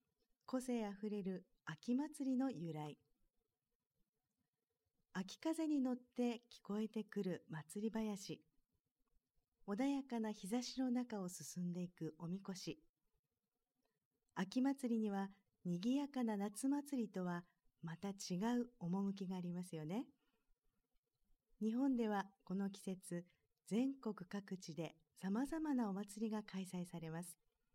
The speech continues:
中でもユニークな行事で人気を集めているのが和歌山県の笑い祭り。そこでは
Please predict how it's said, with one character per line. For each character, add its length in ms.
中 260
で 120
も 240
ユ 140
ニ 240
ー 40
ク 80
な 140
行 220
事 160
で 120
人 300
気 160
を 120
集 60
め 120
て 120
い 60
る 100
の 120
が 200
和 80
歌 180
山 300
県 280
の 160
笑 360
い 40
祭 380
り。 60
そ 160
こ 120
で 140
は 180